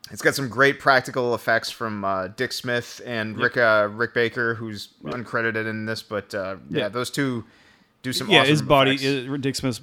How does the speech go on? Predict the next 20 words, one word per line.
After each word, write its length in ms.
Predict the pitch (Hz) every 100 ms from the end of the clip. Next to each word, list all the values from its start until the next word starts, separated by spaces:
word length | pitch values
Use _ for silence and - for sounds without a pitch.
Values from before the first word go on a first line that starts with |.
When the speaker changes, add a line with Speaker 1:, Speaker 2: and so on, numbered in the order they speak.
| -
Speaker 2:
full 280 | - 135 120
body 440 | 110 110 110 104 -
prosthetics 540 | 117 107 123 107 101
are 160 | 107 104 113
absolutely 340 | 104 - 104
amazing 360 | 101 98 95 98
in 40 |
this 80 | 110
Speaker 1:
Yeah. 240 | 107 98 - - - - - _ _ -
Speaker 2:
movie. 40 | 110
Speaker 1:
Um, 460 | 101 101 101 98 - _ -
it's, 340 | 147 175 165
it's, 640 | 180 185 170 - - - 120
it's, 340 | 156 147 - -
it's 220 | 151 -
really 240 | 185 226
tough 260 | 202 185 175
to, 540 | 165 147 131 123 110 - _ _ - -
to 320 | 143 131 123
explain 720 | 120 - - 135 143 147 147